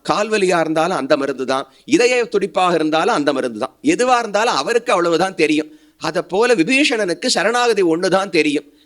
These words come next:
"எனக்கு சரணாகதி பலித்தது, சமுத்திரம் ராகவோ ராஜா சரணம் கந்தும் அருகதி." ராமன் சுவாமி, அவர்தானே உலகத்துக்கே சுவாமி, அவர் யார் காலில் விழ முடியும்னால், "அதெல்லாம் எனக்கு தெரியாது,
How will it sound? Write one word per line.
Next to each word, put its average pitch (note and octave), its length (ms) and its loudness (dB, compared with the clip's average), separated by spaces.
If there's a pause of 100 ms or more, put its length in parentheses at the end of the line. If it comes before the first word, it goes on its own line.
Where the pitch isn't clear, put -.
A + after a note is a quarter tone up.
(120)
"எனக்கு G3+ 400 -2
சரணாகதி G3+ 500 0
பலித்தது, D#3 540 0 (240)
சமுத்திரம் A3+ 640 0
ராகவோ G3 480 0
ராஜா F#3+ 440 0
சரணம் A3+ 480 -2
கந்தும் A3+ 400 -2
அருகதி." F3 440 0 (320)
ராமன் A3+ 560 -2 (100)
சுவாமி, G3+ 260 -4
அவர்தானே A3+ 520 0
உலகத்துக்கே A3+ 720 0
சுவாமி, E3+ 500 0 (200)
அவர் G3+ 320 -2
யார் A#3 260 2
காலில் A#3+ 300 0
விழ F3+ 160 0
முடியும்னால், D#3 600 0
"அதெல்லாம் D3+ 360 -4
எனக்கு C#3+ 200 -2
தெரியாது, C3+ 480 0